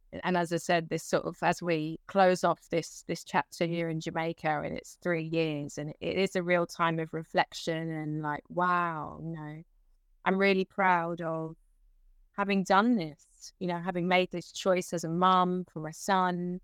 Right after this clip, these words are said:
and given myself this experience. Um, and it hasn't all been easy by any stretch of the imagination. I'm I'm proud of who I'm. I really, yeah, I really love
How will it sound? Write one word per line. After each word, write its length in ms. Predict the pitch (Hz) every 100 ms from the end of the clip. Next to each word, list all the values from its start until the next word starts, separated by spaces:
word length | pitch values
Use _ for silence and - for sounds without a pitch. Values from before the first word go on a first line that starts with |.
| _ _ _ _ _ _
and 160 | 190 196
given 300 | 240 233 226
myself 600 | 208 196 - 196 202 - -
this 340 | 156 - - _ -
experience. 1080 | - - - 175 160 156 175 190 _ - _ _ _ _ _ _ _ -
Um, 480 | 170 165 165 160 160 _ - _
and 120 | 180 180
it 100 | -
hasn't 480 | - 196 208 202
all 160 | 165 160
been 200 | 160 160
easy 580 | 156 156 156 151 156 175
by 140 | 170
any 260 | 160 180 175
stretch 420 | - - 165 -
of 100 | 165
the 120 | 160
imagination. 680 | 156 156 151 160 160 160 180
I'm 240 | 170 165 170 _ _ _
I'm 120 | 180 180
proud 500 | - - 202 208 214
of 140 | 175 -
who 160 | 185 175
I'm. 360 | 165 165 170 - _ _ _ _ _ _ _ _ _ -
I 80 |
really, 460 | 214 247 254 240 214
yeah, 240 | 208 233 240
I 80 |
really 340 | 202 233 269 233
love 440 | 208 202 226 196